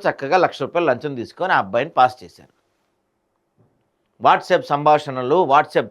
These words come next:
చాట్ హిస్టరీ మొత్తం అన్నీ ఉన్నాయి మన దగ్గర. ఇంత దారుణమైన అంశం అండి. నిజంగా అవినీతి మిగతా అన్ని విభాగాల్లో ఉంటున్నాయి. ప్రతి విభాగంలో ఎక్కడి నుంచి చూసుకుంటున్నా ప్రతి చోట అవినీతి కనబడుతుంది.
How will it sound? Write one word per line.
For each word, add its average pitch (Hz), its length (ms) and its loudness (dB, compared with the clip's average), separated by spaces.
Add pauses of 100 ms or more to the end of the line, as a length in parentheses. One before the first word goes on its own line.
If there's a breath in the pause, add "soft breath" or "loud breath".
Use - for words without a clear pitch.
చాట్ 120 220 2
హిస్టరీ 120 360 -10 (340 soft breath)
మొత్తం 185 260 2
అన్నీ 254 180 0
ఉన్నాయి 165 300 0
మన 104 160 -8
దగ్గర. 85 180 -14 (1000)
ఇంత 175 180 -2 (100)
దారుణమైన 196 400 2
అంశం 156 260 -4
అండి. 156 140 -10 (100)
నిజంగా 208 340 0 (540 soft breath)
అవినీతి 196 600 0 (380)
మిగతా 170 280 -2 (100)
అన్ని 196 220 -2
విభాగాల్లో 202 520 4
ఉంటున్నాయి. 147 420 -12
ప్రతి 147 260 -4 (100)
విభాగంలో 196 540 2 (440 soft breath)
ఎక్కడి 208 400 0
నుంచి 190 240 -8
చూసుకుంటున్నా 196 500 -4 (100)
ప్రతి 175 320 -4
చోట 202 180 2 (140)
అవినీతి 175 320 -2
కనబడుతుంది. 117 520 -6